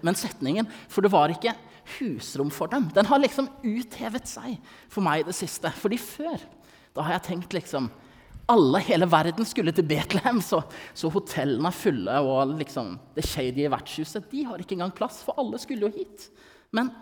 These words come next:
men hvorfor drar de nettopp til Betlehem? Jo, fordi Josef sin familie er derifra. Kanskje han til og med er født og oppvokst der selv. Er det ingen venner?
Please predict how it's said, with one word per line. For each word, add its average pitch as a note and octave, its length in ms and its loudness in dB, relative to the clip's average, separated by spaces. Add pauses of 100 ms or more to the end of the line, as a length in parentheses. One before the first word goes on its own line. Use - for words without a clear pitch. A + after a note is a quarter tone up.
(1800)
men G3 160 0
hvorfor G#3 340 -6
drar D#3 380 0
de G#3 80 -2 (140)
nettopp D#3 360 -8
til G3+ 160 -2
Betlehem? F#3 560 0
Jo, A#3 140 2 (420)
fordi G#3+ 300 0
Josef F#3 340 0
sin A3+ 240 -2
familie D#3+ 720 -2
er F3+ 240 -6
derifra. G#3+ 400 -4 (720)
Kanskje A3+ 480 -2
han C4+ 160 -2
til A#3+ 160 0
og B3+ 80 0
med A#3 140 -2
er A#3 80 -6
født - 320 -8
og - 100 -4
oppvokst - 400 -10
der A#3 80 -8
selv. - 300 -6 (1600)
Er C#3+ 140 -4
det F3 100 -2
ingen D#3 220 -2
venner? D3 340 -4